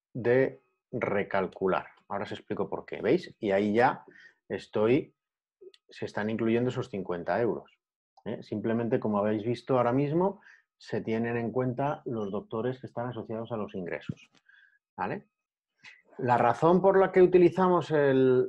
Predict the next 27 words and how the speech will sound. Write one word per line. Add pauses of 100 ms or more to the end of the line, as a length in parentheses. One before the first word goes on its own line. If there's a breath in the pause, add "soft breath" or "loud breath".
(160)
la
opción
de
recalcular (1400)
es
porque,
eh, (680 loud breath)
fijaros,
cada
do-,
cada
liquidación (120)
incluye
los
tres
últimos,
eh,
las
tres
últimas
mensualidades
aquí
en
la
vista
por
trimestre,